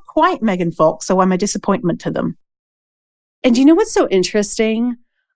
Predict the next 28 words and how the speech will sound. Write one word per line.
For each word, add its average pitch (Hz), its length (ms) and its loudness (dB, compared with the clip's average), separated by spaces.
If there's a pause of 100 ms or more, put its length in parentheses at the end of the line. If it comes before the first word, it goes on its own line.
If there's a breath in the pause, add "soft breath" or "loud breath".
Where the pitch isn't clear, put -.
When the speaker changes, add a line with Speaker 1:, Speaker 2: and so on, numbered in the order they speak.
(120)
Speaker 2:
I 220 120 0
don't 311 280 2
think 240 380 0
it 208 120 -2
goes 190 300 2
the 196 180 -2
other 170 480 0
way. 151 340 -2
I 160 100 0
don't 190 240 2
think 190 380 2 (300)
Speaker 1:
No. 214 640 2
Speaker 2:
men 170 440 2
have 156 300 -4
those 160 280 0
same 160 600 2 (580)
concerns. 196 340 0
Like 202 180 2
I 240 100 2
would, 285 240 0 (140)
I 214 160 0
had 208 180 -2 (640)
yeah, 226 360 2
I, 226 180 2
it 233 100 -2
just, 220 260 -2
it's 226 160 0
very 214 1120 0